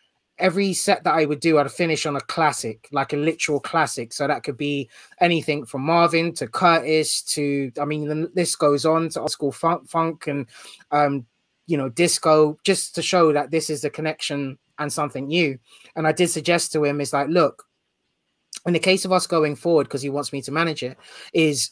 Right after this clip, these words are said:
we need to just cover music. So that's R and B, soul, funk, whatever. We need to just be able to,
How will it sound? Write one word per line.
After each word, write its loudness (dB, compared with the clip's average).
we 4
need 4
to -4
just -4
cover 4
music. -4
So -2
that's 4
R 8
and 2
B, -2
soul, 4
funk, -4
whatever. 0
We -4
need -2
to -6
just -8
be 0
able 0
to, 0